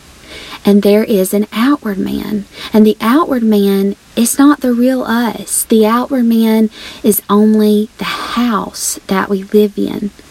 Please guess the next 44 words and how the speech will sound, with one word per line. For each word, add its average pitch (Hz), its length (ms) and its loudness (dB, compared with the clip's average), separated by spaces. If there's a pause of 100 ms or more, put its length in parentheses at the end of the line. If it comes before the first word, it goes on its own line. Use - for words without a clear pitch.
(340)
Like 214 220 0
I've 220 140 -2
said 208 280 -2
before, 208 360 -2
and 196 80 0
I'll 190 80 -4
say 202 320 0
it 196 40 -4
again, 196 640 0
it's 214 200 -2
just - 220 -2
our 220 220 -2
earth 240 280 -2
suit. - 480 -6 (600)
Our 208 120 0
outward 233 460 0
man, 233 440 2
our 202 140 -2
body, 220 640 -2 (140)
it's 226 180 0
our 202 260 -2
earth 208 300 -2
suit, 269 500 -2 (420)
and 214 120 2
it's - 260 -4
what 240 240 0
allows 202 680 -2
us 185 280 -4
to - 240 -8
live 214 500 0 (240)
in 190 280 -2
the 185 160 -8 (100)
earth. 180 520 -8 (640)
And 233 360 4
that's 214 300 0
the 254 120 -2
reason, 226 320 2
yes, 233 320 -2
we 214 120 2
want 208 140 0
to 208 80 0
be 208 100 0
good 202 220 0
stewards 247 680 -2